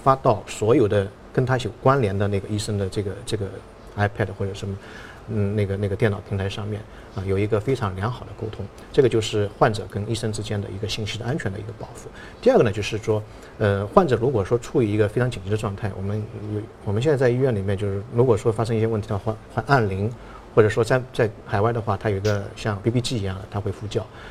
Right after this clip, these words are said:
啊。但是这个东西呢，可能要淘汰。未来一段时间当中，就这家公司它会有一个新的平台去替代原来那种比较老套的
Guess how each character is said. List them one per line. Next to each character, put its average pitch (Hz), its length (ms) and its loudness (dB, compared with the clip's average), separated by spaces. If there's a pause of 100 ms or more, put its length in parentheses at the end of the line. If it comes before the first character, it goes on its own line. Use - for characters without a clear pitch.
(140)
啊。 95 160 -2
但 139 100 4
是 131 60 0
这 147 160 4
个 110 80 0
东 113 160 -2
西 117 80 -4
呢， 104 140 2
可 98 80 -4
能 101 80 0
要 98 80 -2
淘 - 180 -10
汰。 98 240 -8
未 156 80 4
来 120 100 4
一 107 40 0
段 104 160 -2
时 - 80 -10
间 98 100 -6
当 98 140 -4
中， 98 120 -6
就 113 160 -2
这 120 200 0
家 131 100 2
公 123 180 -2
司 - 120 -10
它 120 100 -4
会 107 140 -2
有 104 100 -6
一 107 60 -6
个 107 60 0
新 165 180 0
的 156 80 4
平 101 200 -4
台 95 160 -6 (300)
去 123 220 0
替 185 220 0
代 104 280 0
原 104 140 0
来 107 80 2
那 104 160 0
种 98 140 -8 (120)
比 113 60 0
较 107 240 2
老 104 200 4 (140)
套 127 180 4
的 107 100 -4